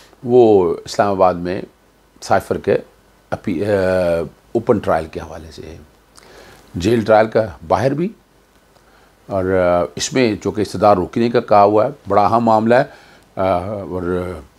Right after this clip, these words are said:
ट्रा-, ट्रायल कोर्ट के अंदर भी बहुत जल्दी से केस चल, लेके चलना चाहते हैं, लेकिन अदालत ने समात जो है वो मंगल के लिए मुलतवी की है। अटॉर्नी जनरल साहब जो, जो उस्मान, अ, अ, अवान साहब हमारे दोस्त हैं, वो मुस्लिम लीग नून की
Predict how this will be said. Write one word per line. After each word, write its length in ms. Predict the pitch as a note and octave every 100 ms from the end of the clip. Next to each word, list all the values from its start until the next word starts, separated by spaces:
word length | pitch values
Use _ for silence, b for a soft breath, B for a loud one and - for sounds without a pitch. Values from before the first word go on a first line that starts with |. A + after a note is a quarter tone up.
| - D#2+ - -
ट्रा-, 260 | G#2 E2+
ट्रायल 200 | F#2 F2+
कोर्ट 280 | - C3+ -
के 100 | B2
अंदर 220 | G#2+ G#2+
भी 120 | G#2+
बहुत 360 | G2 F2+ B2+ -
जल्दी 240 | G#2+ A2
से 160 | A2 A#2+
केस 580 | G2+ - - G2 F#2+ -
चल, 120 | F#2
लेके 320 | E2 G2 G2
चलना 240 | A2+ A2+ A2
चाहते 280 | A2+ G#2+ C#3
हैं, 60 |
लेकिन 160 | C3 B2
अदालत 320 | G2 G2 A2
ने 100 | A#2
समात 380 | - F#2 G2+ G#2+
जो 120 | A#2
है 140 | C#3+ B B B - B2+
वो 140 | B2+
मंगल 220 | B2+ C3
के 100 | A2+
लिए 140 | A2+ G2+
मुलतवी 400 | F#2+ E2 F2 E2
की 260 | - C#2+
है। 140 | D#2+ F2+ B B B B B B -
अटॉर्नी 340 | C#3+ F#3+ G#3+ A#3
जनरल 180 | A3 G#3
साहब 220 | F#3 F3
जो, 80 | F3+
जो 240 | F3+ F3+
उस्मान, 420 | F3 C3 C3 D3+
अ, 40 | D3
अ, 1040 | C#3+ C#3+ C3+ C3+ G#2 G#2+ G2+ F#2+ F2+ F2+
अवान 280 | - G2+ A#2
साहब 180 | A#2 B2+
हमारे 220 | F#2+ G2+
दोस्त 360 | F#2+ G#2+ A#2+ -
हैं, 80 | C#3
वो 220 | D3 C3
मुस्लिम 340 | G#2 - B2+
लीग 140 | B2 G2
नून 340 | G#2+ D3 C#3+
की 280 | C3 A2+